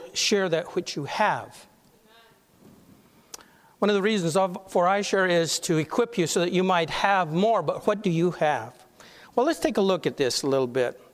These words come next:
because I think you have most of the things, if not all of the things,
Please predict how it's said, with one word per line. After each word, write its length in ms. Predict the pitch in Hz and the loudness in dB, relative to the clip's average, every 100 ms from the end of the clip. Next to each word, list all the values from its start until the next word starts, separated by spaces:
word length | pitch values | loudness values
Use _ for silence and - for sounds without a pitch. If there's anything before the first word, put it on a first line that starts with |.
| _ | _
because 260 | - 170 185 | -6 -2 0
I 180 | 196 247 | 2 0
think 420 | - 170 156 - - - - - | 0 0 0 -6 -20 -20 -20 -8
you 300 | - 185 302 | 0 2 2
have 440 | 220 165 131 127 - - - - _ _ _ - | 0 0 0 -2 -8 -20 -20 -20 _ _ _ -8
most 560 | 147 196 254 208 - | 0 2 2 -2 -4
of 80 | 180 | -2
the 100 | 170 | 0
things, 560 | - 170 131 120 - - _ _ _ _ _ _ - | 0 -2 -2 -6 -12 -16 _ _ _ _ _ _ -2
if 200 | 196 180 | -2 2
not 320 | 175 160 - | 2 0 0
all 220 | 185 214 196 | 0 0 -2
of 120 | 143 | -4
the 80 | 131 | -4
things, 520 | 170 123 - - | -2 -6 -8 -12